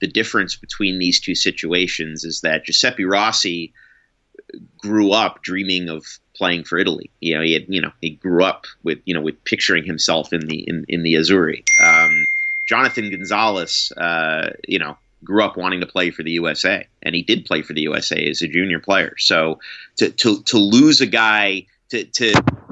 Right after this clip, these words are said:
to lose a guy you never really had is one thing, but to lose a guy who was literally on your doorstep and wanted to be part of the program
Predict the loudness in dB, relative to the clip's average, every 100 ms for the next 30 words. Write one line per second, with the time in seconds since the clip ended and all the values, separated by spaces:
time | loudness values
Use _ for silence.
0 | -18 _ -12 -8 -4 -2 0 2 4 4
1 | 2 2 0 0 0 0 0 2 2 0
2 | -6 -12 -12 -12 -16 -16 -14 -6 -4 -2
3 | 0 2 2 2 0 -6 -8 -6 -4 -4
4 | -4 -4 -4 -6 -6 -4 -2 0 0 -2
5 | -6 -6 0 0 0 -4 -2 0 0 -2
6 | -2 -2 2 0 0 -4